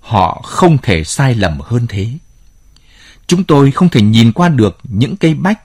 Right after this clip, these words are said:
với lớp vỏ sần sùi tỏa hương thơm mọc trong một dải rừng đã tồn tại ở đó lâu đến mức những tưởng nó sẽ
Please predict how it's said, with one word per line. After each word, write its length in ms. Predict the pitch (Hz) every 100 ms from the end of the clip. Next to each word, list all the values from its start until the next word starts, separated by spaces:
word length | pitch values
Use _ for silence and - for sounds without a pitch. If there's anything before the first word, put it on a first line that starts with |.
| _ -
với 140 | 127
lớp 200 | 208 240
vỏ 220 | 110 90
sần 340 | 92 123 104 92
sùi 380 | - 98 90
tỏa 200 | 87 87
hương 240 | 92 151 151
thơm 320 | 151 151 151 - - - -
mọc 360 | 107 101 - _
trong 340 | 147 147 143
một 140 | 107 92
dải 260 | 104 87
rừng 420 | 85 - 104 90 85
đã 160 | 101 -
tồn 340 | - 110 98
tại 140 | - -
ở 140 | 85
đó 260 | 87 98 165
lâu 280 | 151 143 135
đến 280 | 127 165
mức 100 | 170 202 _ - - - _
những 260 | 135 165
tưởng 520 | 220 127 101 90 98 110
nó 100 | 160
sẽ 160 | -